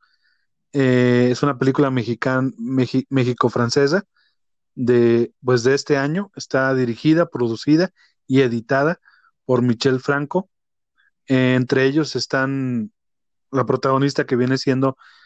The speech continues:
Nayan González Norvin, que precisamente ahí en la película te decía, "Híjole, po-, algo se me hace que ella debe de ser hija de Nailea Norvin", y sí, resulta que sí,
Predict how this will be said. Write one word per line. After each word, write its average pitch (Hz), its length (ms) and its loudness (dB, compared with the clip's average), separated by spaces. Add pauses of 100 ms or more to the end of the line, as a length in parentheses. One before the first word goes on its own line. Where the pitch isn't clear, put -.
(240)
Nayan 147 500 0
González 135 640 0
Norvin, 131 460 0 (640)
que 123 100 -4
precisamente 139 520 0
ahí 139 100 2
en 147 80 0
la 139 100 -2
película 131 380 0
te 127 80 0
decía, 123 340 0 (360)
"Híjole, 127 280 0 (160)
po-, 135 220 0
algo 151 340 2
se 156 160 2
me 139 160 4
hace 151 240 0
que - 140 0
ella 135 160 4
debe 147 220 2
de 127 100 4
ser 131 180 2
hija 135 220 0
de 117 180 -2 (540)
Nailea 131 420 2
Norvin", 139 540 -2
y 131 100 2
sí, 151 220 -4 (540)
resulta 135 440 2
que 123 160 0
sí, 131 320 0